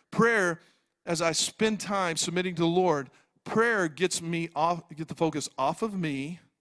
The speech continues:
what I want, and then moves me back under the will of God and lifts me up. That's the picture. Uh, when I pray, I've often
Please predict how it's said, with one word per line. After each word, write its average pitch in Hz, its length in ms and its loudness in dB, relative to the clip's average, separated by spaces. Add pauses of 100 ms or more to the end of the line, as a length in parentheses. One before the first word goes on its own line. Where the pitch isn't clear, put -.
(500)
what 135 260 -4
I 170 220 -2
want, 143 580 -4
and 131 100 -10
then 127 120 -6
moves 156 440 -4
me 127 440 -8 (320)
back 147 260 -4
under 143 240 -4
the 127 80 -2
will 123 240 -2
of 147 140 -4
God 104 460 -12 (260)
and 110 260 -14
lifts 120 300 -8
me 123 200 -10
up. 98 300 -18 (1000)
That's 220 140 -4
the 196 80 -4
picture. 160 680 -2
Uh, 143 180 -8 (140)
when 175 160 0
I 226 80 0
pray, 214 480 0 (760)
I've 196 160 2
often 196 400 2